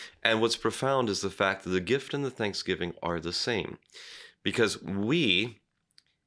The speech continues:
are not capable of giving God a gift that is worthy of him. And so he gives us everything we need by giving us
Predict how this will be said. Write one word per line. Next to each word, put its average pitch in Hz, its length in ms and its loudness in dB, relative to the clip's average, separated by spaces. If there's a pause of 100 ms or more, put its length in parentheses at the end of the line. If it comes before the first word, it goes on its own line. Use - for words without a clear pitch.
(260)
are 104 120 4
not 117 280 2
capable 95 540 0
of 85 160 0
giving 113 340 0
God 76 480 -2 (640)
a 92 100 4
gift 98 560 0
that 85 160 2
is 85 160 0
worthy 101 340 0
of 73 120 -4
him. 64 220 -8 (1160)
And 104 140 0
so 120 180 6
he 156 300 2
gives 143 460 0 (100)
us 98 460 2 (180)
everything 120 480 2
we 98 100 4
need 87 240 0
by 82 100 2
giving 92 340 0
us - 320 -2